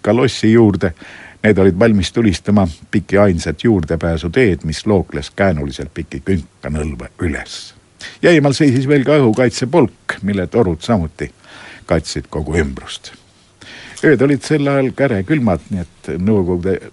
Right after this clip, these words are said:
soomustransportööre, mis olid rünnaku valmis, pidi aeg-ajalt käivitama.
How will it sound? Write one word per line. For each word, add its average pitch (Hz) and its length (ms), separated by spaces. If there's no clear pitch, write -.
soomustransportööre, 104 1300
mis 78 180
olid 82 280
rünnaku 92 440
valmis, 90 340
pidi 82 280
aeg-ajalt 80 540
käivitama. 92 640